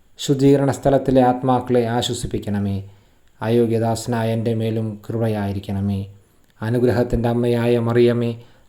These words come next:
ദിവ്യഹൃദയത്തിൻ്റെ നാഥേ, ഞാൻ അപേക്ഷിക്കുന്നതും ആഗ്രഹിക്കുന്നതുമായ സകല വരങ്ങളും അങ്ങേ ശക്തമായ മധ്യസ്ഥതയാൽ ശരണപ്പെട്ട്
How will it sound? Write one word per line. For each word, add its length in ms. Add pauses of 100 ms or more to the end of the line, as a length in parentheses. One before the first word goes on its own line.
ദിവ്യഹൃദയത്തിൻ്റെ 1000
നാഥേ, 420 (480)
ഞാൻ 220
അപേക്ഷിക്കുന്നതും 800
ആഗ്രഹിക്കുന്നതുമായ 920 (180)
സകല 300
വരങ്ങളും 540 (420)
അങ്ങേ 300
ശക്തമായ 640
മധ്യസ്ഥതയാൽ 720
ശരണപ്പെട്ട് 640